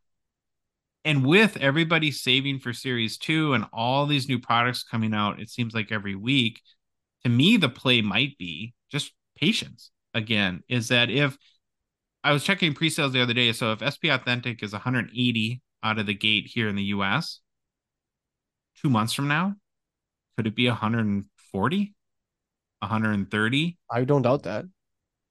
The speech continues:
Speaker 2: I don't doubt
Speaker 1: Right?
Speaker 2: that. Like, again, 'cause, like, where are people gonna be putting their money? Like, either war chesting,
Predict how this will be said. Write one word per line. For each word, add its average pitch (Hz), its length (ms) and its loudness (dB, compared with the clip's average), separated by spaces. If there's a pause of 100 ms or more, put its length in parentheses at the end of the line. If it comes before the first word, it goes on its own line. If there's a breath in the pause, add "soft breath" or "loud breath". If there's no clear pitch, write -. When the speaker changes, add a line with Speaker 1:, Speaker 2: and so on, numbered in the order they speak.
(380)
Speaker 2:
I 113 80 -2
don't 131 160 4
doubt 117 120 2
Speaker 1:
Right? 107 120 4
Speaker 2:
that. 113 160 -2 (240)
Like, 165 120 8
again, 180 240 6
'cause, 156 120 2
like, 147 120 4
where 160 140 8
are 175 40 4
people 180 180 2
gonna 175 120 2
be 160 80 2
putting 170 160 2
their 151 100 2
money? 151 400 -2
Like, 120 280 -4 (220 soft breath)
either 143 240 8
war 151 220 6
chesting, 175 580 4